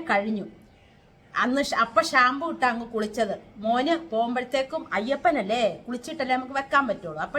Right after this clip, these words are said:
ഷാമ്പു ഇട്ട് നല്ല വൃത്തിക്ക് കഴുകി, അത് കഴിഞ്ഞാണ് നമ്മുടെ ഇത് തേച്ചത്. ദേ ഇത്തവണയും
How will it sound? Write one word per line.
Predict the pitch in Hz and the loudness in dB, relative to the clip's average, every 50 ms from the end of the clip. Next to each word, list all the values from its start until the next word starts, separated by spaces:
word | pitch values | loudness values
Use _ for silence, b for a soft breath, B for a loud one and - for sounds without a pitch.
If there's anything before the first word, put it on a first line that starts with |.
| 190 - | -2 2
ഷാമ്പു | 285 254 247 254 262 262 277 240 | 2 4 4 2 0 -4 -8 -8
ഇട്ട് | - 262 233 220 | -6 -6 -6 -4
നല്ല | 196 226 | -4 -2
വൃത്തിക്ക് | 226 196 196 - - 247 - - - - | -4 -4 -6 -10 -12 -12 -12 -12 -4 -2
കഴുകി, | 208 180 165 151 B B B B B B - - | 0 0 0 -4 B B B B B B -2 0
അത് | 220 285 247 262 | 0 0 2 2
കഴിഞ്ഞാണ് | 254 240 247 262 247 226 233 254 247 196 | 2 2 2 0 0 0 0 -2 -2 -4
നമ്മുടെ | 196 202 208 220 214 196 | -4 -2 -2 -4 -4 -4
ഇത് | 226 - - | -6 0 2
തേച്ചത്. | 277 233 220 - 185 - B B B B B B - 180 190 | 2 2 2 -2 -6 -10 B B B B B B -4 0 0
ദേ | 190 - - - - - 208 226 | 0 0 -2 -6 -10 -8 -8 -8
ഇത്തവണയും | - - - 302 269 220 208 240 302 | -4 2 4 4 6 4 4 2 0